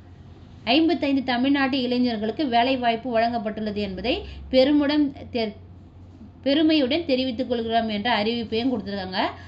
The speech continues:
அதே போல வந்து வருகின்ற ரெண்டாயிரத்தி இருபத்தி ஆறுக்குள், அதாவது இன்னும் பதினெட்டு மாதங்களுக்குள் பல்வேறு அரசு பணியிடங்களுக்காக தமிழக அரசு பணியாளர் தேர்வாணையம் மூலமாக பதினேழாயிரத்தி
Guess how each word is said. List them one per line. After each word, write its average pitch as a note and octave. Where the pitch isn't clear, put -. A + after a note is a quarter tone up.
அதே C#4
போல F4
வந்து C4
வருகின்ற C4+
ரெண்டாயிரத்தி D4+
இருபத்தி C#4
ஆறுக்குள், G#3
அதாவது A#3
இன்னும் D4+
பதினெட்டு B3
மாதங்களுக்குள் G#3
பல்வேறு E4+
அரசு C4
பணியிடங்களுக்காக A3+
தமிழக E4
அரசு A3
பணியாளர் B3+
தேர்வாணையம் A#3
மூலமாக G#3
பதினேழாயிரத்தி C4